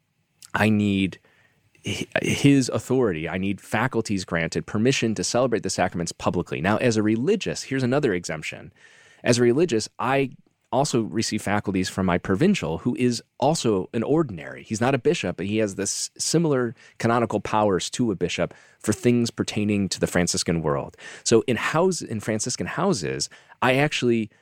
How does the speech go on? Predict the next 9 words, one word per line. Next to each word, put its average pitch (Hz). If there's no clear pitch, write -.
if 120
I 110
didn't 143
have 101
faculties 90
for -
some 87
reason, 78
um, 82